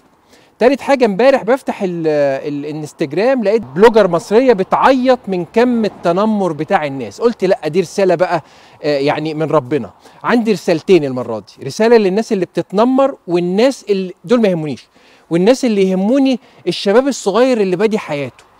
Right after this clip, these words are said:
الناس اللي ابتدت في السوشيال ميديا جديد، دكاترة التغذية اللي ابتدوا يكلموا الناس على السوشيال ميديا، أو حتى، آه، بنت بترسم بألوان ولسه فاتحة قناة جديد،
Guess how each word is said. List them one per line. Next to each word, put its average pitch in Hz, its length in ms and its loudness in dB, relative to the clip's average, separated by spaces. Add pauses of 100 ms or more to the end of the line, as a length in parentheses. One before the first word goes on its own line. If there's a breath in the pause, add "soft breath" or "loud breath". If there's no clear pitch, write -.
(280 soft breath)
الناس 214 300 2
اللي 214 160 0
ابتدت 254 360 -4
في - 60 -16
السوشيال 208 540 -4
ميديا 190 320 -2
جديد، 135 340 -12 (480 soft breath)
دكاترة 247 480 0
التغذية 202 480 2
اللي 226 140 2
ابتدوا 247 320 -2
يكلموا 220 440 0
الناس 214 280 -2
على 170 80 -4
السوشيال 180 500 -4
ميديا، 160 320 -2
أو - 200 0
حتى، 214 480 0 (300 soft breath)
آه، 185 140 4
بنت 233 380 4
بترسم 220 720 2
بألوان 208 680 4
ولسه 208 640 2
فاتحة 233 320 -4
قناة 208 240 -2
جديد، 190 280 -4